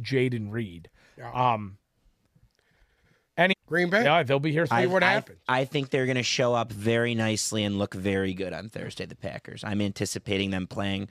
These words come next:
Speaker 1: Doo-doo.
Speaker 3: very hard based on how they got embarrassed in the
Speaker 2: And
Speaker 3: first
Speaker 2: I, and I'll
Speaker 3: half.
Speaker 2: tell you who I
Speaker 1: Doo-doo,
Speaker 2: liked
Speaker 1: doo-doo.
Speaker 2: yesterday that really had a ga-,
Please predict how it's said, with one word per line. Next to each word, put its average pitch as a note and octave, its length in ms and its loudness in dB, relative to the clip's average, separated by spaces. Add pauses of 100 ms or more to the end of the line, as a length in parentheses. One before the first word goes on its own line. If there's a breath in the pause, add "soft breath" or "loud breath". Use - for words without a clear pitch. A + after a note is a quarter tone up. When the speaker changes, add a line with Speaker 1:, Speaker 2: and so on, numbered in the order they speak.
Speaker 1:
Doo-doo. C3 320 4
Speaker 3:
very C#3 320 2
hard A#2 440 0
based A#2+ 340 0
on A#2 140 0
how A2+ 160 2
they A2+ 100 2
got A2 180 2
embarrassed G#2+ 600 0
in G2+ 80 -2
the G2 120 -2
Speaker 2:
And E3+ 80 4
Speaker 3:
first F#3 160 4
Speaker 2:
I, - 40 -2
and F#3 80 2
I'll G3 80 4
Speaker 3:
half. G3+ 120 -2
Speaker 2:
tell G#3 160 2
you G3+ 200 0
who F3 80 0
I F3+ 220 4
Speaker 1:
Doo-doo, F#3 120 0
Speaker 2:
liked F#3 220 0
Speaker 1:
doo-doo. B2+ 460 -2
Speaker 2:
yesterday F#3+ 580 0
that D#3 260 -2 (400 soft breath)
really E3 280 0
had D#3+ 180 4
a D#3 40 0
ga-, F3 320 -6